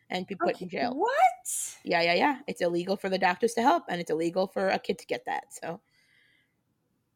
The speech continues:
Speaker 2: What the fuck?
Speaker 1: And those are the kind of thing that those bills are aiming to do, is to make it impossible for someone to help because of the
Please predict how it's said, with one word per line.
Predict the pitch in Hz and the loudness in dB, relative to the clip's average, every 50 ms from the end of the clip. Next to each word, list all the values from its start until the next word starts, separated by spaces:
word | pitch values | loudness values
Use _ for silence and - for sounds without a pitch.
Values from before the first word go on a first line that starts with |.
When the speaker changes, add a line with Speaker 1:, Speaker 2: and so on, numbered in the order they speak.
| _ _ _ _ _ 330 - - | _ _ _ _ _ -20 -20 -18
Speaker 2:
What | 302 320 _ - | -18 -18 _ -12
the | 370 370 - - - - _ - | -12 -12 -12 -16 -20 -20 _ -10
fuck? | 269 262 269 285 - _ _ - | -8 -6 -6 -8 -8 _ _ -2
Speaker 1:
And | 196 190 190 | -2 0 4
those | 175 185 196 202 208 | 4 6 6 6 6
are | 226 202 196 | 6 6 4
the | 190 196 196 | 4 0 -2
kind | - 226 202 190 | 0 2 0 2
of | 196 | 2
thing | - 202 190 | 0 -2 -2
that | 185 160 175 | -2 -2 0
those | 180 175 175 180 | 2 2 2 0
bills | 156 - 175 175 175 185 | 0 2 4 4 4 4
are | 175 156 | 2 2
aiming | 151 156 165 175 190 | 0 0 -4 -6 -6
to | - 226 | -6 -4
do, | 202 269 277 202 | 0 0 0 0
is | - - - | 0 -2 -4
to | - 170 | -6 -4
make | 165 156 165 - | -4 -4 -2 0
it | 170 160 - | -2 0 0
impossible | 180 180 196 - 202 190 185 - - 196 180 175 170 180 - | 0 -2 0 2 2 2 2 0 -2 -4 0 2 2 2 2
for | - - 233 | 0 -2 -4
someone | 226 - 175 165 165 165 170 | -2 -4 -4 -6 -6 -4 -2
to | 240 | 0
help | 240 220 180 175 220 - _ _ | 2 4 4 2 2 -2 _ _
because | - 196 - - 180 170 175 190 - - _ - - - - - | -8 -6 -2 0 0 0 0 -2 -4 -12 _ -20 -20 -20 -10 -4
of | - 185 180 175 | 0 0 0 0
the | 180 170 | -2 -6